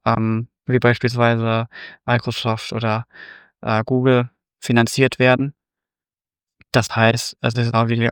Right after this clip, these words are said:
äh, ähm, vertrauens-, äh, würdige Software. Also in de-, in dem Sinne, dass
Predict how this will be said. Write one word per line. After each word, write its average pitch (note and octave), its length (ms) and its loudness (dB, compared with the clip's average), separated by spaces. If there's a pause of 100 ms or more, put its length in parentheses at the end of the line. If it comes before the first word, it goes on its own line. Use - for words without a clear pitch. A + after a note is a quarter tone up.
(240)
äh, A2+ 240 2 (880)
ähm, A2+ 480 0 (180)
vertrauens-, A#2 760 0 (640)
äh, A2+ 260 -2 (120)
würdige A#2+ 380 0
Software. A2+ 580 0 (560)
Also A#2 440 0 (360)
in B2 180 0
de-, A#2+ 200 0
in B2+ 120 0
dem B2 180 4
Sinne, A#2 260 2
dass A#2 460 -2